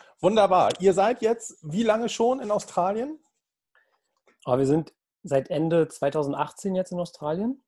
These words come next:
Speaker 2: und, ähm, das Ganze unter einem Work-and-Holiday-Visa. Quasi immer so ein bisschen die Mischung zwischen Reisen, Arbeiten, Reisen, Arbeiten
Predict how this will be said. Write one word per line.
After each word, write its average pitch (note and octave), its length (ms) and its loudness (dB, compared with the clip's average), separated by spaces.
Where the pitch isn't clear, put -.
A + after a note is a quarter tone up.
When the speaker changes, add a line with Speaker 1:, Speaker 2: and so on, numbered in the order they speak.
Speaker 2:
und, B2+ 460 -4
ähm, B2 420 -2
das B2+ 200 -6
Ganze C#3+ 300 -6
unter C#3 180 -4
einem B2+ 460 -2
Work-and-Holiday-Visa. D3+ 1300 -2
Quasi C3 380 2
immer C#3 180 0
so C3+ 80 -4
ein B2 60 -10
bisschen D3+ 260 -6
die C3 100 -4
Mischung C#3+ 420 -2
zwischen C3+ 640 -4
Reisen, C#3 540 0
Arbeiten, B2+ 680 -4
Reisen, A#2 400 -2
Arbeiten C3 640 -2